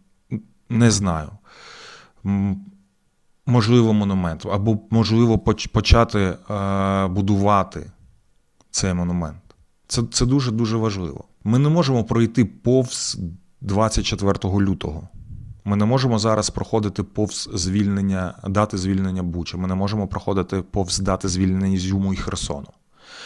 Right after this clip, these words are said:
Бо це нові дати нашої нової історії.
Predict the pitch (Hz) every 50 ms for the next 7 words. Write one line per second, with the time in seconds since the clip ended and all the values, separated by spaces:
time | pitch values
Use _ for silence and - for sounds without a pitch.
0 | - - - - - 98 95 - - 139 135 120 110 110 110 101 110 120 107 98
1 | 90 104 107 120 135 135 - - - 80 73 - - _ _ _ _ 101 104 120
2 | 127 - - 131 123 120 113 107 98 101 107 110 107 107 101 - - - 104 101
3 | 92 - - - -